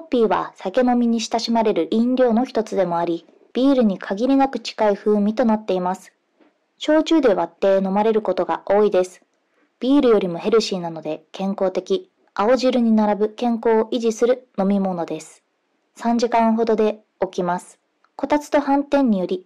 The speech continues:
体が温まり汗をかいたので着替えます。この斑点は羽織に似た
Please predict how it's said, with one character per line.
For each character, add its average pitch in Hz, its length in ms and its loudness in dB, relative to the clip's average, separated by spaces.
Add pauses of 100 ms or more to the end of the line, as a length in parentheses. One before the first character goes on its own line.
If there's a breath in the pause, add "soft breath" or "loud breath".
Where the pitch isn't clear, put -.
体 208 380 0
が 202 100 -4
温 220 280 -2
ま 220 100 2
り 214 160 -4
汗 247 260 -2
を 226 80 0
か 202 160 -4
い 202 60 0
た 196 120 -6
の 185 100 -6
で - 200 -4 (100)
着 - 140 -6
替 196 180 2
え - 20 -2
ま 202 160 -2
す。 - 180 -14 (760)
こ 262 100 -4
の 262 80 2
斑 294 240 0
点 311 220 0
は 214 100 0
羽 240 300 2
織 277 160 0
に 196 160 0
似 175 100 -10
た 180 220 -2